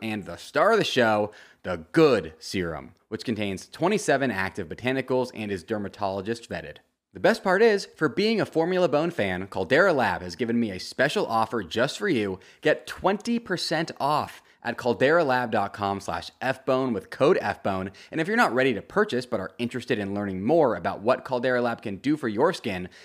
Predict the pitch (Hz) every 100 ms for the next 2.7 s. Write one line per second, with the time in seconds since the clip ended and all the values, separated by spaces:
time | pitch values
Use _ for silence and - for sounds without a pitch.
0 | - - - 208 165 127 95 90 95 92
1 | 95 90 87 82 85 82 90 85 82 82
2 | - - 135 - 135 127